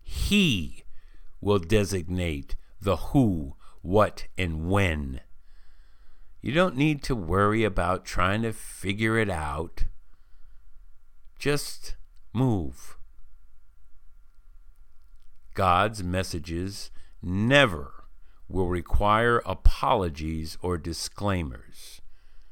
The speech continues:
because his words always apply. <laughs> So no,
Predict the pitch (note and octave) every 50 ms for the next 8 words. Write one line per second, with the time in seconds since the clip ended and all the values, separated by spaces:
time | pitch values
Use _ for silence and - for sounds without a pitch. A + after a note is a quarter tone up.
0 | - - - - - - - - D#2 - F#2+ G2+ F#2+ F#2 F2 - - G#2 A#2 B2+
1 | C3+ C3+ A2+ - D#2 D2+ F#2 A2+ G2+ D#2+ D2+ C#2+ D2+ E2+ G2+ G#2+ - - - -
2 | - - - - - - - - - - - - - C3 B2+ A2 G2 F2 F2 E2+
3 | - - - - - - - - - - E2+ - - - - - - - - -
4 | - E2+ - - - - - - - - - - - - - - - - - -
5 | C3 D3 C3+ C3 C3 A2+